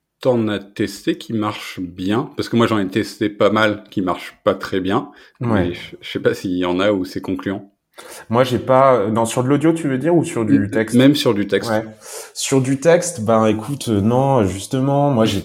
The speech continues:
Speaker 2: j'ai essayé de travailler, euh, euh,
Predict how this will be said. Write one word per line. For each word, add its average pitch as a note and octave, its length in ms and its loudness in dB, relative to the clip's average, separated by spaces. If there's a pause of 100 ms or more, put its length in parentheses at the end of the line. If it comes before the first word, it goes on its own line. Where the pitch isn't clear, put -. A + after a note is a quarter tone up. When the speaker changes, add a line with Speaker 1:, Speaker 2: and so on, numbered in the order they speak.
(140)
Speaker 2:
j'ai A2 180 -2
essayé C3+ 260 0
de C3+ 60 -6
travailler, B2+ 560 2
euh, G2+ 320 0 (840)
euh, - 40 -20